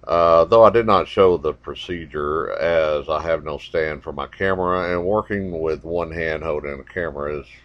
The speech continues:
not very feasible. If anyone else has had this problem,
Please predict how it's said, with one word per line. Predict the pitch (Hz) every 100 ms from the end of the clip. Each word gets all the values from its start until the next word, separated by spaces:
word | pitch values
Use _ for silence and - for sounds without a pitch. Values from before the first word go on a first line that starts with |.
| _ _ _
not | 82 76 -
very | 76 65
feasible. | 85 85 - 60 64 - _ _ - - - - - _ _ _ _ _ _ _ -
If | 95
anyone | 127 214 202 135 101
else | 120 120 92
has | 78 -
had | 98 127 98
this | 69
problem, | - - 73 65 67 71 76